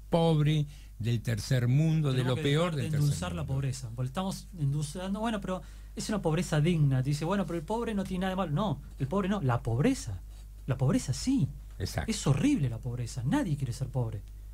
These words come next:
Speaker 1: Pues fíjate que en, en la encuesta que hicimos, el ochenta por ciento de los argentinos se percibe como clase
Speaker 2: Mm.
Speaker 1: media. O sea que el que es pobre, pobre, pobre, se siente de clase media. ¿Por qué?
Speaker 2: Claro.
Speaker 1: Porque tiene ansias de superarse.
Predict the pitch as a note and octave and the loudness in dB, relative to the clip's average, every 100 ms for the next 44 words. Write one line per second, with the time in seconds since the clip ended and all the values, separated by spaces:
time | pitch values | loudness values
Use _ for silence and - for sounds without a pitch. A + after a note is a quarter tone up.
0 | - - - - - B2+ D#3+ D#3+ C#3+ C#3+ | -14 -14 -12 -4 4 6 6 4 0 0
1 | D3 C3 B2 A#2 C3 A2+ A2+ A#2 G#2 B2+ | -2 -2 -4 -4 -6 -6 -4 -2 -2 0
2 | C#3+ C#3 A#2+ A2 C#3 C#3 C#3 C3 - - | 0 0 0 -2 2 2 2 0 -4 -10
3 | B2 A#2+ A2 - F3 D3 B2 F#2+ C3+ C3 | -2 2 2 2 2 2 0 0 0 2
4 | A#2+ A2+ G#2 G2+ A2 G#2 D#3 B2+ A#2 G2+ | 0 0 -2 -2 -2 2 2 4 2 0
5 | A2+ G#2 C#3 B2 G#2 G#2 G2 G#2+ - G#2 | -2 0 -2 -2 -2 -4 -4 -4 -2 -2
6 | F2 F2 F#2 - G#2+ B2 - - - - | -2 -4 -4 0 0 0 -4 -8 -14 0
7 | C#3 A#2+ F3 D#3 - - F3+ E3 C#3+ A#2+ | 2 4 2 2 2 2 4 6 4 2
8 | E3 D#3 C#3 A#2 F3 F#3+ F3 C3+ F#2 - | 2 4 2 2 2 4 4 2 0 -8
9 | - - - - - - B2+ - E3+ D#3+ | -16 -16 -16 -16 -14 -4 -2 2 4 4
10 | C#3 C3+ C#3 C3 C3+ B2 A2 G#2 G2+ C3+ | 4 2 2 2 2 2 2 2 2 0
11 | A#2 B2+ C3+ B2 A2+ A#2+ E3 D3+ E3+ D3 | 0 0 0 0 0 2 2 4 4 2
12 | - B2 A#2+ - G#2+ A2 C3+ C3 F#2 - | 2 2 2 0 0 2 4 2 0 -6
13 | E2+ | -8